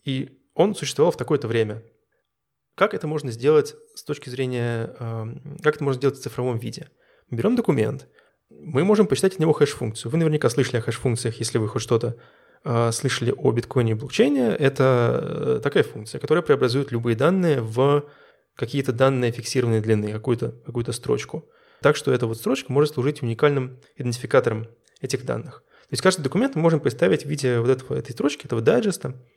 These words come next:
и использовать как уникальный идентификатор. Меня поразило, э, поразил тот факт, по-, по-, почерпнутый из этой статьи, что существовал реальный стартап, который представлял следующие услуги.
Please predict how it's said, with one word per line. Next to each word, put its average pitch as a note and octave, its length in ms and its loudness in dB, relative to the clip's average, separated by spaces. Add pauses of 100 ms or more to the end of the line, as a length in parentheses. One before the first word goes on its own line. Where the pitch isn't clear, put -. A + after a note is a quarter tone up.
(260)
и - 80 -6
использовать E3 460 2
как - 320 0
уникальный B2+ 480 2
идентификатор. - 580 -4 (640)
Меня D#3+ 500 2 (180)
поразило, C#3+ 840 4
э, B2 160 2
поразил B2+ 260 0
тот C#3+ 140 0
факт, - 400 -2
по-, C#3+ 240 -2 (220)
по-, A2+ 100 2
почерпнутый A#2+ 520 -2
из A2+ 40 -2
этой A#2 180 -4
статьи, G3 420 -2 (540)
что B2 640 2
существовал - 380 2
реальный D3 220 2
стартап, A2 480 -6 (480)
который - 200 4
представлял F3 320 0
следующие D3+ 360 -4
услуги. - 320 -12